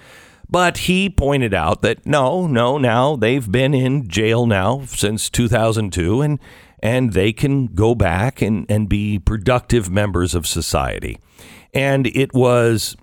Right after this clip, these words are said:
it was Barack Obama, again, a person of color, um, it, just to show the diversity. There were white people involved. There were men. There were blacks. There were,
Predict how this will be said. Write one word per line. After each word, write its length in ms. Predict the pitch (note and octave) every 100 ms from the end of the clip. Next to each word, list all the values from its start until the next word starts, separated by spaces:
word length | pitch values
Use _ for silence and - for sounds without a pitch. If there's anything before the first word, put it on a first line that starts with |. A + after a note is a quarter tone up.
| _ -
it 100 | B2+
was 140 | B2
Barack 420 | G#2+ C#3+ F#3 G#3
Obama, 580 | D#3 A#2 G2+ D#2 B1 - -
again, 760 | D3+ A2+ D3 F#3 G2+ D#2+ F#2+ - -
a 60 | F#2+
person 460 | - C#3+ - B2+
of 160 | A#2+ -
color, 360 | C2+ G1+ D2+ F#2+ _ _ _ _ _ _ - - _
um, 560 | A2+ A2 A2 G#2+ G#2 G#2+ _
it, 160 | A#2+ A#2
just 320 | F#2+ C#3+ -
to 80 | D#3+
show 380 | - - D#3 E3+
the 120 | D3
diversity. 1120 | A2+ A2 G2 E2 G#2 D3 - F#2+ A#1+ G1+ - _ _ -
There 140 | B2+
were 140 | E3 A#2+
white 460 | G2 G2 F#3 G3
people 360 | - F#3 - F#3
involved. 520 | E3+ C3+ E3+ F#3 F3
There 120 | F2
were 140 | D#2 B1+
men. 720 | B1 G#2+ E3+ F#3+ F#3+ E3+ -
There 180 | G2+ D2
were 240 | A#1+ G#1+ -
blacks. 840 | - A#2+ F#3+ G3+ F3 - - - -
There 220 | D2+ C2+
were, 260 | C2 B1